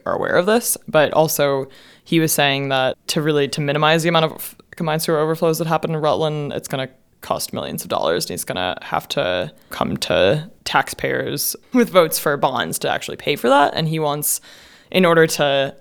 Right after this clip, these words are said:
get those votes, he wants people to be aware of why this is an issue.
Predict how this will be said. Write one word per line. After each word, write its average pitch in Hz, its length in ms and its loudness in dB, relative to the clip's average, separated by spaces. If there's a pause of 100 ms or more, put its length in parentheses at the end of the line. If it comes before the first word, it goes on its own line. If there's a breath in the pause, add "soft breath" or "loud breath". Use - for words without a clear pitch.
get 151 160 2
those 135 200 -6
votes, 175 440 -2
he - 160 -8
wants 139 380 -4
people - 380 -6
to 156 120 -8
be - 340 -8 (280 soft breath)
aware - 460 0
of - 280 -2
why - 220 0
this - 320 -2
is - 160 -2
an 52 80 -6
issue. - 480 -4